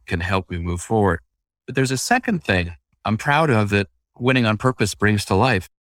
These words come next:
I've tried to clarify the economic flywheel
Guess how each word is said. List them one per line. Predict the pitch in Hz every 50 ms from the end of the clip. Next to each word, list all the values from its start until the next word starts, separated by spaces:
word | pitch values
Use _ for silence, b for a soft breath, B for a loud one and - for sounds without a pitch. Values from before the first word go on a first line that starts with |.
| _ -
I've | 120 123 113 -
tried | - - 214 233 254 202
to | 165
clarify | - - - 165 165 156 143 - 143 135 120
the | 117 110
economic | 120 127 - 127 120 113 107 104 95 -
flywheel | - - - 147 - 90 180 170 123 98 82 76 71 71 69 - -